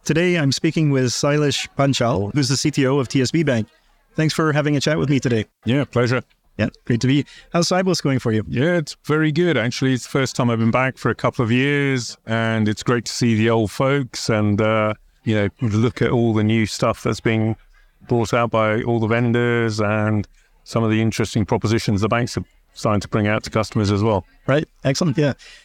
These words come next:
Speaker 1: Yeah, if you're, I guess if you're like everyone else at Sibos, your meeting agenda, your calendar is, uh, pretty full. <laughs>
Speaker 2: Yeah, every thirty minutes.
Speaker 1: Every thirty minutes. Yeah, it's back to back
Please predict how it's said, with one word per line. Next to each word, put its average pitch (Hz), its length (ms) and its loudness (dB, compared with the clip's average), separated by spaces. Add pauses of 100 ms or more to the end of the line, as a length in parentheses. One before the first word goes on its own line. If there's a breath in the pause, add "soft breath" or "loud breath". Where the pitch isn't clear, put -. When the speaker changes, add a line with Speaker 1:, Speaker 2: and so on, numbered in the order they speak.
(140)
Speaker 1:
Yeah, 123 60 2
if 117 120 0
you're, 135 120 0
I 131 80 0
guess 131 180 0
if 131 100 -2
you're 139 120 0
like 135 160 0
everyone 139 280 0
else 139 220 0
at 135 60 -2
Sibos, 139 560 0
your 139 160 2
meeting 143 260 2
agenda, 139 400 2
your 131 140 2
calendar 135 420 0
is, 127 220 0
uh, 131 200 0
pretty 143 200 0
full. 139 320 0
<laughs> - 20 -8
Speaker 2:
Yeah, 123 200 2
every 120 280 2
thirty 120 300 0
minutes. 110 400 -2
Speaker 1:
Every 151 180 2
thirty 151 280 -2
minutes. - 540 -6
Yeah, 131 140 2
it's 120 160 0
back 135 240 -2
to 143 80 -2
back 123 280 0